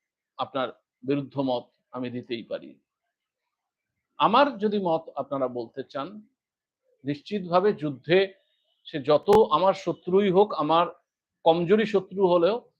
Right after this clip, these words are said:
আমি যখন তার সাথে লড়াই করব, কিছু না কিছু, মানে, ডেট্রিমেন্টাল, ক্ষতিকারক কিছু বিষয় তো আসেই।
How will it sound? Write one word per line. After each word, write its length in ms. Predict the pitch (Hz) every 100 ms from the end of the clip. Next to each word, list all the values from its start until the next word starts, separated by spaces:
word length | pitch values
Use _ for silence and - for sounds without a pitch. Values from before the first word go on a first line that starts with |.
| _ -
আমি 180 | 147
যখন 280 | 156 160 180
তার 140 | 160 147
সাথে 260 | 170 160
লড়াই 320 | 147 127 165
করব, 300 | 170 185 214
কিছু 260 | - - 160
না 100 | 160
কিছু, 280 | 156 - 156 - _ _ _ - - - - - - - - - - - - - - -
মানে, 160 | 135 131
ডেট্রিমেন্টাল, 520 | 143 143 165 156 165
ক্ষতিকারক 760 | - 156 156 180 180 165 165 - -
কিছু 200 | 147 -
বিষয় 360 | 139 - 151
তো 120 | 147 147
আসেই। 520 | 123 120 - 120 110